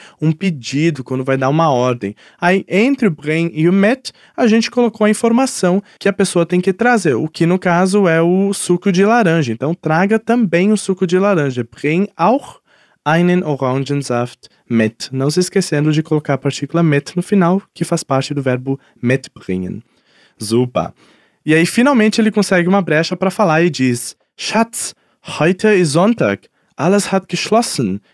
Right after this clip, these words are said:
Querida, hoje é domingo, está tudo fechado. Note que aqui ele novamente usou o termo Schatz pra se referir à querida. Lembre-se de que isso pode ser usado tanto pra ele como pra ela.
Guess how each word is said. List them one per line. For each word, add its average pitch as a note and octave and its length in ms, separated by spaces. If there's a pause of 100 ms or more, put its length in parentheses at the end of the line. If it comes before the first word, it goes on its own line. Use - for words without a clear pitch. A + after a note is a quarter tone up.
Querida, B3+ 500
hoje B3 300
é E4 80
domingo, C4+ 440
está G3 220
tudo A#3+ 180
fechado. F#3 680 (500)
Note F3 340
que A#3 80
aqui G#3+ 200
ele G#3+ 180
novamente A3 640
usou F#3+ 220
o G3 40
termo F#3+ 300
Schatz - 680 (300)
pra C#3+ 100
se C#3+ 160
referir D3+ 560
à C3+ 220
querida. C3+ 1120 (520)
Lembre-se F#3+ 440
de G#3 100
que G#3 120
isso A3 180
pode G#3+ 180
ser G#3+ 180
usado F#3 300
tanto G#3+ 300
pra B3+ 200
ele E3 280
como D#3+ 380
pra B3 240
ela. A2 280